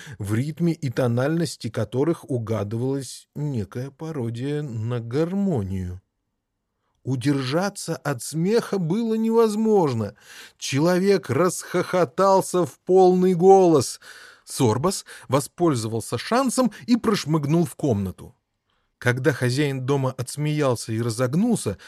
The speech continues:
все еще держась за живот, большой черный и толстый кот уже был внутри.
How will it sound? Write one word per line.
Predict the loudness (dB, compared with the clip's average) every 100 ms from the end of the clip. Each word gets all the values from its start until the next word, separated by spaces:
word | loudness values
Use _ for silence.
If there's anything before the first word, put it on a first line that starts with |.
| -20
все | -12 -2 -2
еще | -2 -4
держась | -4 -2 0 -2
за | -2 -2
живот, | 0 0 -2 -6 -18 -20 _ -6
большой | 0 0 -2 -2 0 0
черный | -2 0 2 2 -2
и | -4 -8
толстый | -2 0 0 -6 -10
кот | -4 0 0 -2 _ _ _
уже | -2 -2 0 0 0
был | 0 -2 -2
внутри. | -2 -4 -4 -6 -12 -14